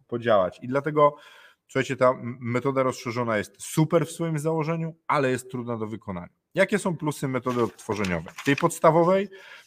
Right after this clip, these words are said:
mamy stosunkowo proste, e, wyliczenia. E, mamy bilans, z którego bierzemy rzeczy, znajdujemy ceny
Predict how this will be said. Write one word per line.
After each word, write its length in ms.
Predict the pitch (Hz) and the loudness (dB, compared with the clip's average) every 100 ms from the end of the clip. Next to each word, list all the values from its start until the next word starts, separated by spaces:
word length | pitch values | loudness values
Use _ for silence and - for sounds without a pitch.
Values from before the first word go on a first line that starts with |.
| - | 2
mamy 220 | 120 151 | 4 4
stosunkowo 840 | - 151 135 - 110 117 120 123 | 0 -4 -4 2 2 6 6 6
proste, 720 | 123 110 101 - 104 101 101 101 101 - | 2 -2 -2 -2 0 2 2 0 -6 -10
e, 280 | 98 98 95 | -6 -6 -4
wyliczenia. 840 | 92 98 90 92 87 87 90 98 - 95 95 92 95 | -4 -6 0 0 2 2 2 0 0 -2 0 0 2
E, 40 | |
mamy 240 | 120 135 | 2 2
bilans, 500 | 101 92 90 87 92 | 0 2 2 2 0
z 60 | - | -4
którego 300 | 107 98 101 | -4 -2 -2
bierzemy 400 | 101 95 104 98 | -2 -2 0 0
rzeczy, 480 | 87 80 - 95 123 - - - | -2 -6 0 0 0 -4 -20 -2
znajdujemy 560 | 101 120 123 123 120 | 2 2 2 0 0
ceny 440 | 110 98 90 107 | 0 2 2 0